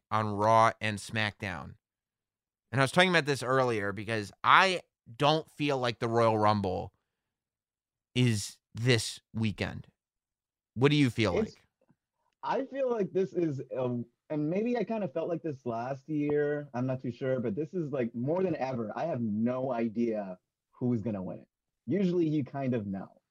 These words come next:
Speaker 2: Usually you have, like, okay, one of these four guys is gonna win it.
Speaker 1: Yeah.
Speaker 2: This year I'm like, I have no idea what they're going with. And I, I'm kinda very intrigued by that.
Speaker 1: Yeah. I mean, last year I think I,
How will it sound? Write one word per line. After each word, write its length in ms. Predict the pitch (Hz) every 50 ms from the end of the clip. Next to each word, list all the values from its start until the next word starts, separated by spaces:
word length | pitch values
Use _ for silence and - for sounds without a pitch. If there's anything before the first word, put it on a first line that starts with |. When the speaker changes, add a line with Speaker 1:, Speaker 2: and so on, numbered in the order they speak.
| _ _ _
Speaker 2:
Usually 320 | - 151 208 196 202 214 202
you 80 | 180 170
have, 180 | 170 165 143
like, 160 | 151 147 127 - -
okay, 300 | 139 131 127 120 107 104 - _ _ _ _
one 180 | - 139 160 165
of 80 | 160
these 160 | 147 147 135 131
four 200 | 127 127 120 110
guys 220 | 113 110 107 95
is 60 | 87
gonna 180 | 92 98 92 90
win 140 | 87 87 87
it. 100 | 82 - _ -
Speaker 1:
Yeah. 300 | - 104 107 98 92 90
Speaker 2:
This 80 | 92 90
year 160 | 170 160 151
I'm 120 | 135 135 127
like, 200 | 123 113 107 131
I 120 | 131 135
have 220 | 131 117 110 98 82 _ _ _ _ _ _ _ _ _
no 460 | - 98 101 104 113 127 156 160 151 143
idea 340 | 123 120 110 113 101 101
what 120 | 101 98 -
they're 100 | 110 98
going 260 | 87 98 107 110 101
with. 180 | 104 - - - _ _
And 120 | - 120 123
I, 280 | 131 135 127 120 120 - -
I'm 200 | 131 131 135 127
kinda 520 | 127 147 139 135 135 127 120 113 110 107 - - -
very 360 | 101 98 123 120 113 113 110
intrigued 360 | 104 95 - - 101 92 95
by 100 | - 95 95
that. 220 | - - 90 - _ _ _ _ _ -
Speaker 1:
Yeah. 320 | - 117 117 110 101 92 90 - _ _ _ _ _ _ _ - -
I 80 | -
mean, 220 | 220 233 226 214 202 185
last 360 | 208 247 254 254 240 - -
year 120 | 233 202
I 100 | 175 165
think 680 | 147 - - - 180 165 160 147 - - - - - - _ _ _ _ _ _ _ _ _ _ _ _ _ _ _ _ _ _ _ _ _ _ _ _ _ _ _ _ _ _ _ _ _ -
I, 100 | - -